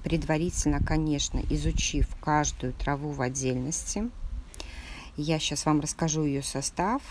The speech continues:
Она состоит из, а, тридцати пяти процентов райгросса пастбищного, пять процентов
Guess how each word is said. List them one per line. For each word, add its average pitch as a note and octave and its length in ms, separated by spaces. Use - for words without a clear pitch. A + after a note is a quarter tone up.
Она D#3 360
состоит D#3 720
из, C#3+ 360
а, C3 240
тридцати E3 640
пяти D#3 500
процентов D3 840
райгросса D3 800
пастбищного, E3 880
пять E3+ 280
процентов C#3+ 680